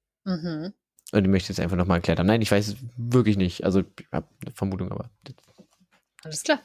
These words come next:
Speaker 1: Na, dann gebe ich mir doch Mühe, dir das. Sollen
Speaker 2: Ja.
Speaker 1: wir, sollen wir ganz in echt mal eine richtig kurze Folge versuchen?
Speaker 2: Können wir machen.
Speaker 1: Ich sag
Speaker 2: Gerade
Speaker 1: das
Speaker 2: wenn
Speaker 1: ja
Speaker 2: die
Speaker 1: immer.
Speaker 2: jetzt schon wieder so richtig lang ist.
Speaker 1: Genau, ich sag das ja immer und laber dann richtig viel und
Speaker 2: Ja.
Speaker 1: beantworte tausend Dinge noch.
Speaker 2: Ja, ja.
Speaker 1: Aber wollen wir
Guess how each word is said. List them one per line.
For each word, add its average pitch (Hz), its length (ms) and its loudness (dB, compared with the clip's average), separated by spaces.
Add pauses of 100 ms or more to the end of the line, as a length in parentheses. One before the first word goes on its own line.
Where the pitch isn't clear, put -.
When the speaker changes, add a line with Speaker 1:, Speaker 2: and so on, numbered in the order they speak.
Speaker 1:
Na, 214 120 6
dann 247 240 4 (220)
gebe 214 280 4
ich 220 100 2
mir 240 120 4
doch 214 140 2
Mühe, 240 280 6
dir 240 160 4
das. 226 280 2 (360)
Sollen 208 220 6
Speaker 2:
Ja. 240 160 6
Speaker 1:
wir, 196 140 2
sollen 202 200 6
wir 240 100 6
ganz 220 240 2
in 262 100 2
echt - 220 0
mal 247 60 4
eine 196 100 6
richtig 202 280 2
kurze 220 240 0
Folge 202 260 2
versuchen? 254 420 -2 (720)
Speaker 2:
Können 120 140 6
wir 113 60 8
machen. 107 380 4
Speaker 1:
Ich - 100 -6
sag 98 120 2
Speaker 2:
Gerade 92 100 4
Speaker 1:
das 98 80 2
Speaker 2:
wenn 98 60 6
Speaker 1:
ja 92 60 6
Speaker 2:
die 98 80 4
Speaker 1:
immer. 104 120 8
Speaker 2:
jetzt 104 100 2
schon 104 100 2
wieder 95 100 4
so 95 80 2
richtig 95 260 -2
lang 90 180 0
ist. 87 200 -6 (180)
Speaker 1:
Genau, 180 200 0
ich - 80 -8
sag 185 180 0
das 214 120 -2
ja 196 80 4
immer 208 240 4
und 180 60 2
laber 196 260 4
dann 180 180 4
richtig 202 320 0
viel 220 320 4
und 175 260 -4
Speaker 2:
Ja. 214 120 6
Speaker 1:
beantworte 185 460 2
tausend 196 340 2
Dinge 208 180 0
noch. 233 220 -2
Speaker 2:
Ja, 214 60 6
ja. 113 140 6
Speaker 1:
Aber 196 180 4
wollen 202 120 4
wir 240 60 4